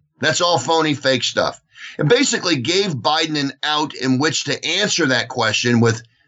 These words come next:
you know, deniability, all of it. If Norah was actually to commit an act of journalism, if she was to have done that, she would have asked a question like this.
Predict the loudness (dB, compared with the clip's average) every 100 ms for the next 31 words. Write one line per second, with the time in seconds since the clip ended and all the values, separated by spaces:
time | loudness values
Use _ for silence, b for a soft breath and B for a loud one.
0 | _ _ _ _ _ 0 2 4 0 0
1 | 0 0 0 0 2 0 0 -4 -4 0
2 | 2 0 -2 -12 _ _ _ _ _ _
3 | _ _ _ b b b -4 -2 0 2
4 | 4 6 4 2 2 0 0 -2 0 0
5 | -2 -8 -4 -2 0 2 4 2 0 -2
6 | -2 -2 -4 -2 -2 0 0 2 4 4
7 | 2 0 0 2 2 2 2 2 2 2
8 | 2 2 2 4 2 0 -2 0 0 2
9 | 0 -2 -4 -4 -2 -2 0 2 4 2
10 | 0 -2 -2 -2 -4